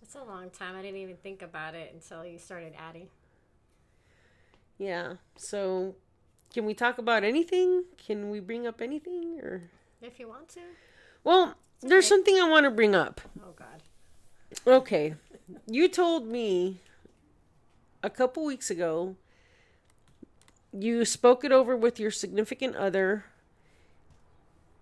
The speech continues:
Speaker 2: that you wanted to come down to visit. And she gave you an ultimatum under the condition that we dissolve our domestic partnership, which we still have.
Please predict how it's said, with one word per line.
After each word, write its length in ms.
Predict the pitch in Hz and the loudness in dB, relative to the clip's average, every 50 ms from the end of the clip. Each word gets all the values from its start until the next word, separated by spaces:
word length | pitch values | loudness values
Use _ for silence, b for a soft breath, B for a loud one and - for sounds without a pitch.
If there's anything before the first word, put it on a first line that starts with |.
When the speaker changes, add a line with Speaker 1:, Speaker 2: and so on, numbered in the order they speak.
| _ _ _ _ _ _ _ _ _ _ _ - | _ _ _ _ _ _ _ _ _ _ _ 0
Speaker 2:
that 160 | 196 220 202 | 0 0 2
you 100 | 214 226 | 2 0
wanted 300 | 214 202 202 196 196 196 175 | 0 0 2 2 0 -2 -4
to 60 | 196 | -6
come 220 | - 220 202 190 | -6 -6 -4 -2
down 240 | 180 175 180 175 185 | 0 0 0 0 -2
to 120 | 180 - 196 | -2 -4 -4
visit. 460 | 180 254 339 302 185 160 - - - _ _ _ _ _ _ _ _ _ _ _ _ _ _ _ _ _ _ _ - | -2 -2 -2 -2 -4 -6 -8 -8 -12 _ _ _ _ _ _ _ _ _ _ _ _ _ _ _ _ _ _ _ -6
And 400 | - 170 185 185 180 170 175 180 - - - - _ _ | -2 0 0 2 2 2 0 -2 -4 -10 -20 -20 _ _
she 220 | - - - 220 208 | -12 -10 -8 -6 -2
gave 220 | 185 214 202 190 | 0 0 0 0
you 120 | 185 185 185 | 0 0 0
an 80 | 180 | 0
ultimatum 640 | 190 240 302 - - 202 175 165 165 - - 170 160 _ _ _ _ _ _ - - - - - - - - - - - - | -2 -4 -6 -6 -4 -4 -2 -2 -4 -6 -10 -14 -16 _ _ _ _ _ _ -20 -20 -20 -20 -20 -20 -20 -20 -20 -20 -14 -8
under 220 | 196 190 185 196 | -6 -4 -4 -4
the 100 | 190 190 | -4 -4
condition 500 | 190 - 208 196 180 220 - - 214 196 | -6 -6 -4 -2 -2 -4 -2 -2 -4 -2
that 260 | 185 180 170 160 - - | 0 0 -2 -2 -4 -4
we 160 | 185 196 202 | -6 -6 -6
dissolve 580 | 180 185 175 165 185 165 170 175 165 170 - - | -6 -6 -4 -2 -2 0 0 -2 -2 -4 -8 -8
our 260 | - 156 165 165 165 | -6 -2 -2 -2 -2
domestic 580 | 160 - 165 160 170 175 175 - - 160 151 _ | -4 -6 -8 -8 -6 -6 -8 -8 -10 -12 -14 _
partnership, 680 | - - 285 359 - - 170 - - - 156 - - - | -6 -6 -6 -6 -6 -8 -10 -8 -8 -10 -10 -10 -10 -10
which 280 | - - - - - - | -10 -10 -10 -10 -12 -12
we 80 | 190 | -10
still 380 | 175 - - - 208 202 202 190 | -8 -8 -6 -4 -2 -2 -2 -2
have. 440 | 185 226 277 339 294 - 151 160 | -4 -6 -6 -6 -6 -8 -8 -10